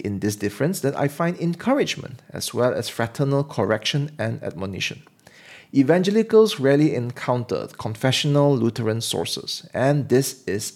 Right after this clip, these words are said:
a pity. This book constitutes persuasive evidence of the richness of distinct Lutheran emphasis in relation to pastoral ministry. All of us need this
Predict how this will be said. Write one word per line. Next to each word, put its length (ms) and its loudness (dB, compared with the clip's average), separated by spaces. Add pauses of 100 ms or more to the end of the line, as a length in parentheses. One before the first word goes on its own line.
a 160 -4 (240)
pity. 340 -8 (540)
This 200 4
book 320 2
constitutes 560 0
persuasive 880 0
evidence 440 -2
of 140 -4
the 100 2
richness 760 0
of 220 -4
distinct 600 -2 (340)
Lutheran 440 0 (340)
emphasis 600 -4 (360)
in 400 -2
relation 560 4
to 320 -4
pastoral 680 0
ministry. 580 -6 (680)
All 240 8
of 140 0
us 380 -6 (460)
need 480 4 (220)
this 380 0